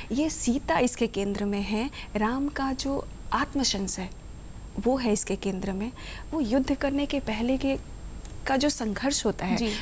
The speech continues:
Speaker 1: जो अर्जुन के मन में था,
Speaker 2: जी, जी,
Speaker 1: वो
Speaker 2: जी।
Speaker 1: है इसके केंद्र में।
Speaker 2: तो
Speaker 1: तो ये
Speaker 2: कुछ लाइनें मैं स-, सुनूंगी जरूर, कुछ
Speaker 1: जी।
Speaker 2: पंक्तियां अगर आप सुनाना चाहें, लेकिन उससे पहले
Speaker 1: हम्म।
Speaker 2: हमारी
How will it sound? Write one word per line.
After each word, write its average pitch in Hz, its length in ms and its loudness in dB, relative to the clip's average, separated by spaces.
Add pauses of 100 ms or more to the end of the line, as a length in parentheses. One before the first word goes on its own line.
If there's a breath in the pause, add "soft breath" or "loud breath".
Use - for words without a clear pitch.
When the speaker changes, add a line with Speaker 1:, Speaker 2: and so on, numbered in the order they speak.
Speaker 1:
जो 277 80 4
अर्जुन 247 360 4
के 269 120 4
मन 220 160 2
में 196 180 0
था, 185 280 -4
Speaker 2:
जी, 214 240 0
जी, 208 140 0
Speaker 1:
वो 370 160 8
Speaker 2:
जी। 320 60 2
Speaker 1:
है 240 120 6
इसके 208 220 4
केंद्र 208 360 0
में। 269 160 0
Speaker 2:
तो 320 60 -6 (240 loud breath)
Speaker 1:
तो 302 60 4
ये 294 140 4
Speaker 2:
कुछ 294 140 2
लाइनें 269 320 4
मैं 339 120 4
स-, 349 140 -4
सुनूंगी 302 580 4
जरूर, 247 240 4
कुछ 285 160 2
Speaker 1:
जी। - 60 0
Speaker 2:
पंक्तियां 262 360 6
अगर 254 120 4
आप 247 100 6
सुनाना 233 340 -2
चाहें, 247 160 2
लेकिन 285 160 2
उससे 277 340 2
पहले 302 280 4
Speaker 1:
हम्म। 220 380 0
Speaker 2:
हमारी 277 380 4